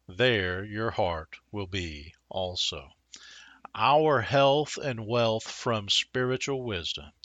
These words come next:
is ultimately seen in an eternity with God,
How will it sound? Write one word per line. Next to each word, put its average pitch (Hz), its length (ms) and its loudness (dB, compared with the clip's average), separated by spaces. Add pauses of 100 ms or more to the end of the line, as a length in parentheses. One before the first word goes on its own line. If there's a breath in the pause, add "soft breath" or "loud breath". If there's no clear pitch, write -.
(520 loud breath)
is 120 280 2 (180)
ultimately 120 800 0
seen 95 600 2
in 120 180 -2
an 107 160 -2
eternity 113 1120 -4 (880)
with 110 300 -4
God, 95 400 -2